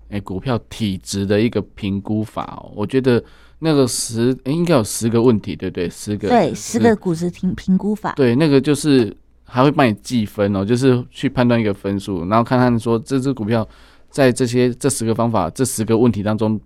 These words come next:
Speaker 1: 它所占的到底是 OK 的还是不 OK 的？那而且是非常客观的数据，绝对没有掺杂个人的情绪在里面。所以不是说，欸，老师，听老师的就可以上天堂啊，<laughs> 然后那，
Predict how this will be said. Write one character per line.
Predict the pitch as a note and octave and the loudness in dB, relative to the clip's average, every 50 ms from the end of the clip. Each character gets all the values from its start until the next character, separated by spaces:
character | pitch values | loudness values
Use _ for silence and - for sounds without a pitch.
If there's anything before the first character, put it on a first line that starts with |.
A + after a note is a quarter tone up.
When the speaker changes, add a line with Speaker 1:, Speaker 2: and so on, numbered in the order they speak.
| _ - | _ -6
Speaker 1:
它 | - B2+ B2+ | -2 -2 -2
所 | - - F2 - - - | -2 -2 -6 -6 -6 -2
占 | - B2 A2 G#2 | 0 0 0 0
的 | F#2 F2+ E2+ C2+ | 0 -2 -2 -2
到 | - - A2+ G2+ | 0 0 0 0
底 | F2+ D2+ | 0 -2
是 | - - G#2+ G2+ F#2 - - - _ _ - - | -4 -4 -4 -4 -4 -4 -8 -16 _ _ -10 -8
OK | A2 A2+ - - A2 G#2+ | -8 -6 -4 -2 -2 0
的 | G2+ - | 0 -2
还 | F#2+ F#2 | -4 -6
是 | - - | -8 -10
不 | - - F#2+ F#2 F2 | -10 -8 -6 -6 -4
OK | E2+ F#2+ - - D#2+ | -6 -6 -6 -8 -8
的？ | D#2 D2+ - - - | -8 -8 -10 -10 -4
那 | A2+ A#2+ A#2+ G#2+ - - - - - _ _ | -2 0 0 0 0 -4 -14 -20 -20 _ _
而 | - B2+ | 0 2
且 | A#2+ G#2+ | 2 2
是 | A2 A#2+ | 2 0
非 | G#2+ - A#2+ | -2 0 -2
常 | A2 G#2 | -2 -2
客 | - - B2 A2+ G#2 | -2 -2 -2 -2 -2
观 | - G2+ G2 | -2 -2 -2
的 | G2 F2+ | -4 -4
数 | - - G2+ F2+ | -6 -6 -8 -8
据， | - - F2 E2 E2 | -6 -6 -8 -8 -6
绝 | - G2 G#2 | -4 -4 -2
对 | G2 A#2+ A2 | 0 2 2
没 | G#2+ A2+ | 2 2
有 | G#2+ F#2+ | 0 0
掺 | - - A2+ G#2+ | -2 -2 -4 -2
杂 | - F2+ F#2+ - | -2 -4 -6 -4
个 | - - C#3+ A#2+ | 0 2 4 4
人 | G#2 F#2 | 4 4
的 | F#2+ G2+ | 2 0
情 | G2+ - A2+ G#2 G#2 | -2 -2 -2 -2 0
绪 | - B2 G2+ | 0 0 2
在 | A#2+ A2+ | 2 2
里 | G#2 F2 F#2 | 2 2 -2
面。 | G#2 F#2+ F2 - - _ - - - - | -4 -4 -4 -6 -10 _ -20 -20 -20 -6
所 | - - D3 | 2 4 6
以 | C#3+ B2 A2+ | 6 6 4
不 | - - _ - B2 | 2 -2 _ -4 -2
是 | B2 C#3+ D3 | 0 0 2
说， | B2+ D3 D3 D3+ | 4 6 6 6
欸， | - D3 F3 G3 C#3+ | 6 4 2 4 6
老 | C3 A#2+ | 8 6
师， | A#2+ - D#3+ E3 F3+ F#3 - - _ _ _ _ - | 8 6 4 2 2 2 0 -6 _ _ _ _ 4
听 | - F#3+ G#3 | 6 6 8
老 | F#3 C#3 C#3 | 8 8 8
师 | C#3 F#3 F3+ | 8 8 8
的 | F3 D#3 | 8 8
就 | D3+ F3 D#3+ | 8 8 8
可 | D#3+ E3+ | 10 10
以 | D3 C#3 | 10 10
上 | C3+ F3 D#3+ D3 | 8 6 6 6
天 | D#3+ E3 E3 | 6 4 6
堂 | E3 D#3 B2+ A2+ A2+ | 6 6 4 6 6
啊， | A2+ A#2 | 6 6
<laughs> | B2 | 8
然 | C3 C#3 | 10 10
后 | D3+ D3+ C#3 | 10 8 8
那， | C#3 C#3+ C3+ | 6 6 4